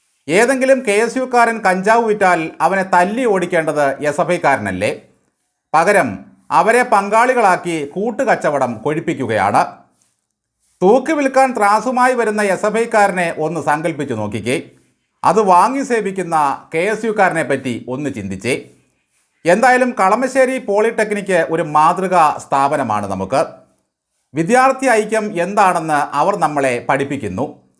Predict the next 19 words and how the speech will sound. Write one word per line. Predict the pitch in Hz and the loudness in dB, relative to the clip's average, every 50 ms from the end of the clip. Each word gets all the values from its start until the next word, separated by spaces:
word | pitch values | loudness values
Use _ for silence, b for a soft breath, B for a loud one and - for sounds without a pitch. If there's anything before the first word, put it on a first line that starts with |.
| _ _ _ _ _ _ _ _ _ _ _ - | _ _ _ _ _ _ _ _ _ _ _ 0
ഹോസ്റ്റൽ | 160 175 208 233 277 294 294 | 4 4 4 4 2 -2 -2
മുറിയിൽ | 269 262 262 262 269 262 | -2 0 0 0 0 0
ത്രാസും | 254 262 208 202 196 208 226 220 - 269 262 247 | 0 0 2 2 4 4 2 2 0 -2 -2 -2
ചേളാവും | - 214 214 208 214 214 220 240 247 240 214 | 0 2 2 4 4 4 4 4 2 0 -2
കണ്ടിട്ടും | 214 190 185 196 170 185 175 170 165 147 - - | -2 -2 -2 -2 -2 -2 -2 -2 -6 -12 -10 -2
വാർഡനോ | 139 160 165 175 196 208 208 240 226 233 233 | 2 2 4 4 4 2 0 0 0 0 -2
പ്രിൻസിപ്പാളോ | 196 190 180 185 160 208 208 180 180 175 165 160 151 143 | -2 -2 -6 -6 -6 -6 -4 0 2 2 2 4 2 0
ഒന്നും | - - 156 165 185 190 185 147 104 92 - - - - - - | 0 0 -2 -2 -2 0 -2 -2 -2 -4 -8 -10 -14 -20 -8 -2
അതെന്തിനാണെന്ന് | 135 175 196 196 190 196 220 277 247 233 190 165 160 156 147 147 139 120 - - | 2 2 2 2 2 0 0 0 2 2 2 2 2 0 0 -2 -2 -2 -4 -6
ചോദിച്ചതേയില്ല. | 147 143 147 147 139 147 143 131 123 107 98 92 95 117 139 156 - - - _ _ _ _ _ _ _ _ _ _ _ _ _ - | -6 -6 -4 -4 -4 -4 -2 -2 -2 -4 -4 -2 0 2 2 0 0 -4 -20 _ _ _ _ _ _ _ _ _ _ _ _ _ -10
"ഇവിടെ | 143 170 202 254 254 | -4 0 2 2 2
എന്താടാ | 247 240 226 240 233 226 214 202 | 2 4 4 4 4 4 4 2
ചമ്പൻ | 196 202 196 185 190 202 220 254 247 240 | 2 2 0 0 0 0 -2 -4 -2 0
പാക്കോ | 233 240 233 233 226 226 214 214 190 | 0 0 0 0 0 -2 -2 0 -2
കൊട്ടപ്പാക്കോ | 196 185 190 220 220 220 247 233 220 220 214 214 | -4 -2 0 -2 0 2 2 0 2 2 0 0
വിൽക്കുന്നുണ്ടോ?" | 190 175 175 170 - 214 208 196 185 175 175 170 | 0 0 -2 -4 -2 -4 -4 -2 -2 -2 0 0
എന്ന് | 156 147 147 143 139 127 120 113 - - | 0 0 0 0 0 0 -2 -2 -2 0
അവർ | 147 151 156 156 131 127 - - - | 2 2 4 4 2 0 -2 -4 -4
ചോദിച്ചതേയില്ല. | 139 147 160 156 - 160 147 147 147 139 127 104 92 95 107 123 139 - - | -4 -2 -2 -2 -2 -2 -2 0 0 0 -2 -2 -2 -2 0 0 0 0 -4